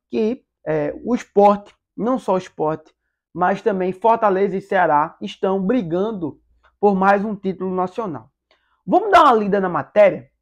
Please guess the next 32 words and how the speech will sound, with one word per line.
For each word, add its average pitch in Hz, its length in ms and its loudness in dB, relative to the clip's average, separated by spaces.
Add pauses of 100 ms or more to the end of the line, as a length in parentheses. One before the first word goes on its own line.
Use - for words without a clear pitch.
(120)
pra 185 120 2
vocês 180 280 -4
ficarem 160 380 -2
ligados 143 640 -2 (380)
no 147 160 -6
que 156 100 -4
eu 165 80 0
estou 156 300 -6
trazendo 139 420 -4
aqui. 147 400 -8 (880)
E 170 60 -6
logo 190 220 2
em 202 80 -4
seguida 196 320 -4
eu 180 80 -2
volto 156 420 -4 (240)
para - 220 2
debater 170 480 0
o 170 80 0
assunto 160 320 -6
com 170 120 -8
vocês, 147 320 -8
beleza? 190 460 -6
A 190 80 -4
matéria 233 540 -2 (360)
é 165 160 -2
do 220 380 -6 (220)
Diário 233 460 4
do 214 120 -2
Nordeste, 160 540 -2
que 240 80 -6
fala: 135 400 -2